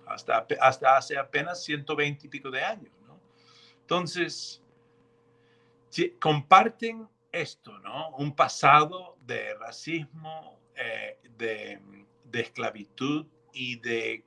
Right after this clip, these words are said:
de sociedades que han coexistido y han ada-, se han aco-, acondicionado a grandes desigualdades y también un-, injusticias, entonces,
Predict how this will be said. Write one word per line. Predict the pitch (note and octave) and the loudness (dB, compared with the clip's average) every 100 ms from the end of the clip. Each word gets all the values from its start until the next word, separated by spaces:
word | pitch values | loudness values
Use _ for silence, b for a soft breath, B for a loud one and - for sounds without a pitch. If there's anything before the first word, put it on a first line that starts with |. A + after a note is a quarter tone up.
| _ - | _ -8
de | A#2 | -6
sociedades | - C3 - A#2+ C3 D3 E3 F3 - | -6 -8 -4 -2 0 0 -2 -6 -8
que | - C3+ | -8 -4
han | C3 C3+ | -4 -4
coexistido | C3 C3+ C3 - A#2 - - D#3 F3 G3 F#3 | -4 -4 -4 -10 -12 -12 -8 -6 -4 -2 -2
y | - B2 | -4 -4
han | B2 | -2
ada-, | A2+ A2+ - A#2+ | -2 -4 -6 -8
se | - C3+ | -2 -2
han | B2 | 0
aco-, | B2 - C3 - | -2 -2 -6 -2
acondicionado | B2+ C3 A#2 A2 - G2+ G#2 C3 E3+ G#3 G#3 b b b b b _ | -2 -2 -8 -8 -10 -10 -4 -2 -2 -6 -18 b b b b b _
a | - | 2
grandes | B2 B2 C#3+ F3+ C#3+ | 2 2 -2 -4 0
desigualdades | D3+ C#3+ C3+ A#2 G#2+ G#2+ A#2+ C3+ E3+ - - - _ _ _ _ _ _ _ _ - - _ _ | 0 0 -4 -4 -4 -2 -2 -2 -8 -10 -12 -16 _ _ _ _ _ _ _ _ -20 -20 _ _
y | C3+ | -10
también | C3 C3 B2 C#3 - _ | -2 0 0 -4 -6 _
un-, | E3+ F#3 - | -8 -8 -4
injusticias, | E3 F#3+ - G3+ - - D#3+ D3 - G1+ - - - A1+ - - b b b b b - | 0 0 0 -4 -6 -6 -4 -4 -8 -14 -18 -20 -20 -20 -20 -20 b b b b b -12
entonces, | C#3 C3+ E3 D3+ E3+ A2+ | -8 -2 0 4 2 2